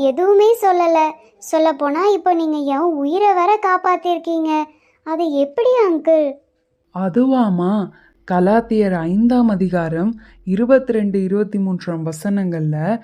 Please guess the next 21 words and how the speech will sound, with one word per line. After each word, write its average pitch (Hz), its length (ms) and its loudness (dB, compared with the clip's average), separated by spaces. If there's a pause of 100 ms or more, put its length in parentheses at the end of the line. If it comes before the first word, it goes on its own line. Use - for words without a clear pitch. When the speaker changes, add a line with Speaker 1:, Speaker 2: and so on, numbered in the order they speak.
(380)
Speaker 2:
ஆவியின் 247 560 2
கனிகள் 196 520 0 (140)
என்னென்னன்னு 175 680 0 (280)
வசனம் 185 560 -4
சொல்லுது. 165 400 -2 (460)
அதுல 240 440 2
ஒண்ணுதான் 170 640 -2
சாந்தம். 170 600 -4 (760)
தேவனுடைய 233 760 2
பிள்ளைகள் 185 600 -2 (140)
சாந்தமா 190 720 0 (100)
இருக்கணும். 175 540 -2 (380)
நான் 185 240 0 (100)
எப்பவுமே 175 600 2 (220)
யார் 180 460 0
என்னை 190 360 0
என்ன 180 380 0
சொன்னாலும் 170 640 -2 (320)
நான் 220 280 -4
திருப்பி 185 360 -2 (100)
எதுவுமே 165 580 -2